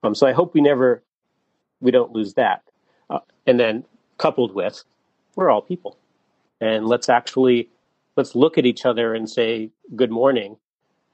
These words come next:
and mean it and wait for a couple beats. 'Cause, you know, personally, I was a, before the pandemic, I was a much too, I, I could get much too fast to be fast.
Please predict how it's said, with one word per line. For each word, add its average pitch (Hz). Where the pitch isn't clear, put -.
and 117
mean 151
it 117
and 117
wait 143
for 131
a 113
couple -
beats. -
'Cause, 117
you 139
know, 120
personally, 131
I 123
was 131
a, 120
before 156
the 196
pandemic, 185
I 151
was 135
a 127
much 127
too, 139
I, 123
I 120
could 117
get 127
much 131
too 127
fast 117
to -
be 113
fast. 113